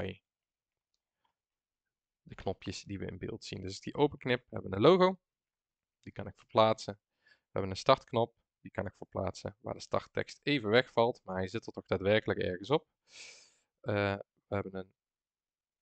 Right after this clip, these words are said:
quit button waar ook de tekst op zit. Plup. En, eh,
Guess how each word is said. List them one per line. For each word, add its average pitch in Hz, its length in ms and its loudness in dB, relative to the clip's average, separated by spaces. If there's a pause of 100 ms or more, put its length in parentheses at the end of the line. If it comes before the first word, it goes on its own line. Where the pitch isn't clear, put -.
(300)
quit 120 200 -2
button 101 400 -2 (420)
waar - 160 -14
ook - 180 -8
de 104 120 -8
tekst - 280 -6
op - 120 -8
zit. - 300 -10 (960)
Plup. - 340 -12 (560)
En, 101 380 -2
eh, - 200 -6